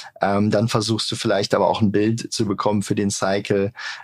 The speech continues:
dadurch, was tun die Insider in der Vergangenheit, hat sie sich als ein gutes Signal erwiesen, zu schauen, wann kaufen Insider eben überproportional zu.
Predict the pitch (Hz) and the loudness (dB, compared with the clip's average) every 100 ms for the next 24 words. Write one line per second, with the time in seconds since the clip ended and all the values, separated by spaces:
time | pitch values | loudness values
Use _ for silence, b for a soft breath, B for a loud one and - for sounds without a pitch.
0 | - 87 92 92 95 - - 110 98 - | -2 2 2 2 2 0 0 2 2 2
1 | 151 - 135 123 113 110 110 - 104 101 | 0 0 2 2 4 4 2 2 2 2
2 | 104 101 98 107 101 98 98 101 - 101 | 2 2 2 2 2 0 0 -2 -2 -2
3 | 98 95 - 110 101 127 127 117 - 107 | 0 -2 -2 -4 0 -2 0 -2 -2 -4
4 | 107 98 95 107 101 101 101 101 107 104 | -2 -2 0 0 2 2 2 2 0 0
5 | 101 110 101 B B - - - 95 95 | 0 -2 -4 B B -4 -2 0 2 4
6 | 104 101 95 110 110 110 113 - 113 139 | 4 4 4 4 4 2 2 2 2 4
7 | 151 135 123 120 101 113 117 117 135 123 | 2 2 2 4 6 4 4 4 4 4
8 | 117 123 113 117 113 120 110 104 113 127 | 2 0 2 2 2 2 4 4 2 0
9 | - 123 123 | 2 4 4